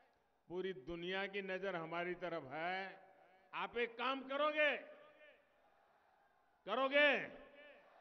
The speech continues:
आपका mobile phone निकालिए, उसकी flashlight चालू कीजिए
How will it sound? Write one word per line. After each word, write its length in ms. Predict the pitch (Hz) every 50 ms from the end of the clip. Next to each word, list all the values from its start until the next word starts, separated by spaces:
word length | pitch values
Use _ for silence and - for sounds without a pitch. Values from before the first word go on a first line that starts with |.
| - - - - - - - - - - _ _ _ _ _ _ _ _ _ -
आपका 520 | 127 151 165 180 185 - - - 208 196 190
mobile 500 | 180 175 175 175 170 180 190 196 196 190
phone 260 | 190 - 180 190 190
निकालिए, 880 | 185 180 175 170 165 165 165 170 175 180 180 190 202 202 196 - - - - - - _ - - - _ _ _ -
उसकी 320 | 165 170 - - 196 190
flashlight 800 | 180 - - 160 175 185 190 190 190 196 196 190 202 196 196 -
चालू 300 | 208 180 180 185 196 196
कीजिए 640 | 196 196 185 185 180 202 214 226 247 254 262 254